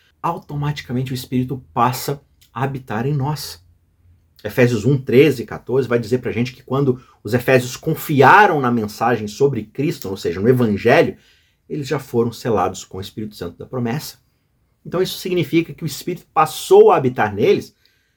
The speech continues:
e passou a guiá-los na sua jornada cristã. Agora, além disso, a presença do Espírito Santo, ela acaba sendo confirmada por meio de uma vida que é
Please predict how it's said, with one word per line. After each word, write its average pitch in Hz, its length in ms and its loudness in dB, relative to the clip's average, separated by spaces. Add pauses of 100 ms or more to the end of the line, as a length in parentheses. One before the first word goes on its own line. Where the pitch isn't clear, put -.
(120)
e 156 60 -14
passou 160 280 -8
a 170 40 -4
guiá-los 160 440 0
na 151 120 -6
sua 151 140 -8
jornada 131 340 -2
cristã. 151 400 -12 (800)
Agora, - 300 2 (100)
além 113 280 2
disso, 117 580 0 (320)
a - 80 -4
presença 156 460 2
do 156 80 -4
Espírito 135 400 -4
Santo, - 480 0 (360)
ela 156 140 2
acaba 180 340 2
sendo 190 200 -2
confirmada 175 760 -2
por 143 160 -8
meio 156 140 -2
de 151 60 -4
uma 151 180 2
vida 131 320 2
que 185 120 -6
é 160 40 -6